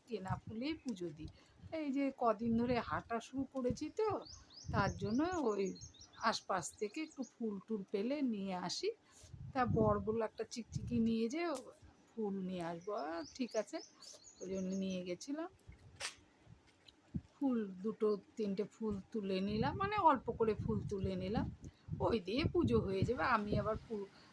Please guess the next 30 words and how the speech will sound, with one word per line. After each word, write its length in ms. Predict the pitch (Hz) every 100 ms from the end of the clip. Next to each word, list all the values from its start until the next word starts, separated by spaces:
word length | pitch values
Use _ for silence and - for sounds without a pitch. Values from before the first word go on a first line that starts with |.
| -
মানে 140 | 247 240
পুজো 360 | 254 254 233
দিতে 260 | 233 247 277
গেলে 200 | 302 349 403
না, 140 | 381
বেশি 380 | - 415 - 311 -
ফুল 140 | 381
আমার 220 | 359 359 240
দরকার 380 | 185 - 190
না। 180 | 185 190
আর 200 | 175 180
এদিকে 380 | 185 196 247 311
দেখো, 240 | 339 339 359 269
ভোরবেলার 600 | 190 208 208 214 214 226 - - - -
সূর্যটা 520 | - 226 196 226 285 254
দেখেছো, 540 | 226 - 285 370 381
কি 280 | - 277 311 349
সুন্দর 580 | - 214 190 208 233 262
লাগছে, 1000 | 240 170 180 190 - 226 240 240 240 226
দারুণ 540 | 190 170 - - 262 262 233
লাগছে, 400 | 190 180 170 175 - - - -
কেবল 320 | 208 208 220 226
উঠছিল 440 | 240 233 - 233 196
আর 100 | 185 -
কি 80 | 175
সূর্যটা। 600 | - 190 - 175 - 156 - - -
সেই 240 | - 220 214
টাইমে 420 | 214 214 262 302
আমরা 340 | 233 190 208 208
হাঁটতে 400 | 160 180 - 233